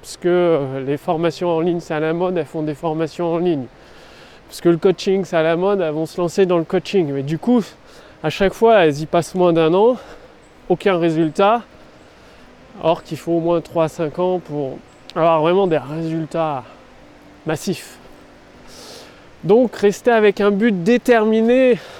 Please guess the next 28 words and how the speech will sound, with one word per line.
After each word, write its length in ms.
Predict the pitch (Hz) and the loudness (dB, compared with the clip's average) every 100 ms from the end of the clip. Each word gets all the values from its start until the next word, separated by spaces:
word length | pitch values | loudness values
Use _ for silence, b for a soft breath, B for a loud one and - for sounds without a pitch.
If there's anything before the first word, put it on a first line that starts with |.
| B B B - - | B B B -20 -10
pendant 280 | 160 175 190 | -2 0 0
trois 360 | - 127 202 214 | -2 0 2 2
à 80 | |
cinq 320 | 196 208 190 - | 0 -2 -2 0
ans, 240 | 220 185 | 0 0
toujours 400 | - 226 214 233 | -4 -4 0 2
en 160 | 180 190 | 2 0
apportant 460 | 208 220 - 220 | -2 -6 -4 -4
de 40 | 196 | 0
la 120 | 190 | 0
valeur 260 | 196 202 | 2 2
sur 160 | - 196 | 0 -2
votre 200 | 196 190 | -2 -2
marché, 280 | - - 233 | -8 -2 -2
en 140 | 202 | 0
faisant 160 | 175 185 | -2 0
des 160 | 185 | 0
mesures, 500 | 196 226 214 233 240 - B B B B B B | 2 2 0 -2 -4 -6 B B B B B B
en 80 | 170 | -2
faisant 200 | 170 190 | 4 4
des 140 | 180 | 2
tests, 560 | 190 254 262 254 - - - - - - - - - - - - B B B B - | 2 2 2 0 -6 -18 -20 -20 -20 -20 -20 -20 -20 -20 -20 -20 B B B B -2
en 160 | 180 | 2
en 160 | 185 185 | 2 2
faisant 220 | 190 233 | 2 2
la 180 | 220 165 - - | 2 0 -8 -12
priorité 800 | - 247 247 247 226 208 - 262 | -4 0 4 4 4 0 0 0
numéro 560 | 233 214 202 190 190 | 2 2 4 4 2